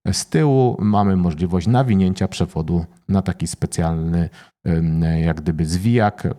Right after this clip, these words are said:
w momencie, kiedy nie będziemy akurat potrzebowali pełnej jego długości. Genialnie przemyślane urządzenie.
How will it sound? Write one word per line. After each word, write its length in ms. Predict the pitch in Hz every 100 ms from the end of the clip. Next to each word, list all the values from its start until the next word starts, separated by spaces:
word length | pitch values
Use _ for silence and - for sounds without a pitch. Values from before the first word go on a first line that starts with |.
| -
w 40 | -
momencie, 320 | 92 90 90
kiedy 300 | - 85 85
nie 220 | 92 117 131
będziemy 460 | 107 92 90 90 -
akurat 400 | - - 87 -
potrzebowali 680 | 123 - 92 78 76 73 - _ -
pełnej 520 | 92 87 82 78 104
jego 400 | 87 85 87 92
długości. 540 | 98 117 98 - - - 110 -
Genialnie 460 | 208 190 147 127
przemyślane 540 | 113 98 90 - 82 87
urządzenie. 460 | 87 82 76 -